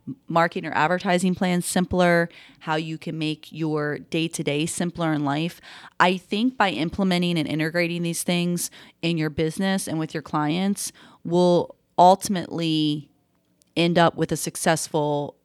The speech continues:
outcome. It, it, whether it's with the business relationship that you have, the advertising plan you've put into place,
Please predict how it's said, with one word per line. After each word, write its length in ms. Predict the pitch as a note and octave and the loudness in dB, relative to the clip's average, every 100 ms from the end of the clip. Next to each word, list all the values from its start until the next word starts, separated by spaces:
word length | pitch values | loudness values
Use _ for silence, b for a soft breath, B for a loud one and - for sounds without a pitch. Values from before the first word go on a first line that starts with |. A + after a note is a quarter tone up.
| _ | _
outcome. 580 | D#3 D3 - - B1 D#3 - _ _ | 4 4 2 -4 -4 -6 -10 _ _
It, 180 | E3+ E3 | -4 -2
it, 200 | E3 - | -2 2
whether 340 | F#3+ F3+ F3 E3+ | 6 6 6 4
it's 420 | E3+ E3+ - - | 0 -4 -6 -8
with 260 | F3 F3 | -6 -4
the 160 | F3+ E3 D3+ - | 0 -2 -4 -6
business 520 | F#3 F3+ F#3+ F3+ - | -2 0 0 -2 -6
relationship 560 | E3 E3 E3+ - G3+ G#3 | -4 -2 0 0 -4 -4
that 180 | G#3 - | -4 -4
you 80 | G#3+ | -2
have, 520 | G#3+ F#3+ G3 F#3 - | 0 2 2 0 -4
the 380 | D#3 D3+ D3 - _ - - _ _ | -2 0 0 -4 _ -20 -20 _ _
advertising 440 | - E3 F3+ F3+ F3 | 2 2 2 -2 -4
plan 220 | F3+ E3+ | -6 -8
you've 140 | D#3 | -8
put 220 | - E3 - | -8 -8 -6
into 240 | D#3+ D#3 | -6 -6
place, 360 | E3 F3 E3+ - | -4 -2 0 -2